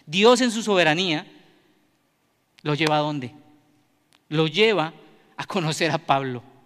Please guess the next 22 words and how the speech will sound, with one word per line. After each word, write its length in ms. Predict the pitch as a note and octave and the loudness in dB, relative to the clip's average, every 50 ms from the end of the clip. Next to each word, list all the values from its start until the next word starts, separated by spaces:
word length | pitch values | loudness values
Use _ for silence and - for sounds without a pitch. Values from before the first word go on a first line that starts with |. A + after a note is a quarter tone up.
| _ _ _ _ _ _ _ | _ _ _ _ _ _ _
y 80 | D3+ D#3+ | -2 0
a 40 | |
escuchar 640 | D#3 - - G#3 F#3+ D#3+ - - A3 G#3 G3+ G#3 A3 | 0 0 -4 -6 -8 -4 -2 4 6 6 6 6 4
el 80 | A3 | 2
mensaje 500 | G#3 F#3 E3 D3+ - - F#3 F3 F3 F#3+ | -2 -2 -4 -4 -2 0 0 0 0 0
del 140 | F#3+ F3+ E3 | -2 0 0
evangelio, 680 | D#3+ D3 C#3 C3+ C3 - D3+ D#3+ D#3+ D#3+ D#3 C#3+ B2 - - - - _ _ - _ | 2 0 0 0 -2 -4 -4 -2 -2 -2 -2 -4 -6 -10 -16 -20 -20 _ _ -14 _
las 240 | - E3+ E3 D#3 D#3+ | 2 2 2 2 2
buenas 340 | F#3 G#3 G#3 G#3+ A3+ A3+ G#3 | 2 2 2 4 2 0 0
nuevas 320 | A3 A3+ A3+ A3+ A3+ A3 | 0 0 2 2 2 0
de 80 | G#3 G3 | 0 -2
salvación. 680 | - F3+ E3+ D3+ C#3+ C#3 - G3 G#3 G#3 G3 D#3 - - - - | -2 -2 0 0 -2 -2 -2 -2 -2 -2 -2 -4 -8 -14 -4 0
Onésimo 520 | G3+ G3 F#3+ G3+ A#3 B3 A#3+ C4 B3+ B3+ | 0 2 4 4 2 2 2 2 0 0
se 120 | B3 G#3+ G3+ | 0 2 2
arrepiente 680 | F3+ F3 E3 D#3+ - G#3+ A3+ C4 C#4 C#4 C#4 B3+ C#4+ | 2 2 0 -2 -2 -4 -2 0 0 0 -2 -2 -2
de 140 | C#4 C4 A#3 | -2 -2 -4
su 100 | - - | -6 -4
pecado 480 | - F#3 D#3+ - A3 A#3 A3+ G3+ E3+ D#3 - - - | -4 -4 0 4 4 4 4 2 0 -4 -8 -10 -4
y 140 | G3+ F#3 - | -4 -4 0
cree 280 | - A3 G#3+ A#3 B3 | 2 2 4 4 2
en 80 | B3+ A#3+ | 2 0
Jesús 600 | - G#3+ F#3+ - - C#4+ D#4 C#4+ G3+ D3+ - | 0 -2 -2 -2 -4 -6 -4 -4 -4 -6 -8